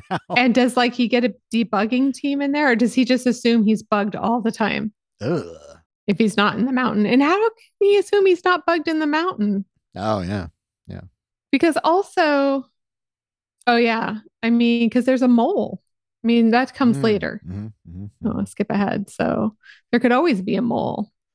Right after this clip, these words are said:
Speaker 2: spying on them. Like, how come the mole didn't know that this plan was all shenanigans?
Speaker 1: Mm. Mm-hmm, mm-hmm, mm-hmm.
Speaker 2: I don't know.
Speaker 1: Well, yeah, well, O'Neill's like, "You know, I'll think about it, buddy. You know, you want, you wanna put me on a new off-world team,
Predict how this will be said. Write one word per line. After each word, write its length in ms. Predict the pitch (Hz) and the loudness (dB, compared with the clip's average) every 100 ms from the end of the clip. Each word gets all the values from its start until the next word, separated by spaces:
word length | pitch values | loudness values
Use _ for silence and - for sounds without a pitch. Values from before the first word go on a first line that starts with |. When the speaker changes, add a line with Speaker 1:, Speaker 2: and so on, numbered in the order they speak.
| _ | _
Speaker 2:
spying 420 | - - - 220 | -8 -2 0 0
on 180 | 254 226 | -2 -2
them. 320 | 226 214 202 - _ _ _ _ _ - | -2 -2 -2 -6 _ _ _ _ _ 0
Like, 200 | 233 220 | 0 2
how 220 | 233 277 | 2 0
come 240 | - 370 | 0 0
the 80 | 339 | 2
mole 320 | 311 320 330 | 2 0 -2
didn't 280 | 311 320 294 | -2 -4 -2
know 220 | 302 311 320 | 0 0 0
that 180 | 302 | -2
this 140 | 302 - | -4 -8
plan 420 | - 294 294 285 | -4 -2 -2 -2
was 180 | 294 269 | -4 -2
all 520 | 277 285 285 285 285 | 0 0 0 0 -2
shenanigans? 760 | - - 269 294 302 190 202 143 | -4 0 0 2 2 0 0 0
Speaker 1:
Mm. 580 | 151 143 120 92 82 76 - | 0 0 -2 -4 -8 -14 -18
Mm-hmm, 180 | 85 90 - - | -14 -14 -16 -20
mm-hmm, 160 | 85 87 | -18 -18
mm-hmm. 720 | - _ 78 85 - _ 196 | -20 _ -20 -20 -20 _ -4
Speaker 2:
I 20 | |
don't 280 | 196 196 208 | 0 0 -2
know. 80 | 254 _ _ _ _ - | -4 _ _ _ _ -4
Speaker 1:
Well, 140 | 123 | 2
yeah, 100 | 139 | 2
well, 360 | 127 139 131 120 107 104 | 4 2 2 0 -10 -10
O'Neill's 320 | 123 135 135 123 | -4 0 0 0
like, 140 | 117 | -2
"You 140 | 170 | 0
know, 80 | 202 | 2
I'll 100 | 160 | 2
think 220 | - 214 | 0 -2
about 280 | 175 117 101 | -2 -2 -4
it, 120 | 95 | -6
buddy. 340 | - 98 113 120 _ _ | -8 -8 -8 -12 _ _
You 100 | 113 | -8
know, 200 | 117 117 | -4 -4
you 160 | 117 | -4
want, 240 | 127 131 117 | -2 -4 -4
you 60 | |
wanna 200 | 131 131 | -4 -4
put 180 | 117 151 | -2 -4
me 80 | 135 | -2
on 120 | 127 | -2
a 60 | 120 | -2
new 320 | 120 127 127 | -4 -2 0
off-world 500 | 117 117 - 127 110 | 0 -2 -2 -4 -4
team, 640 | - 139 131 127 127 127 | -6 -4 -2 -2 -2 -4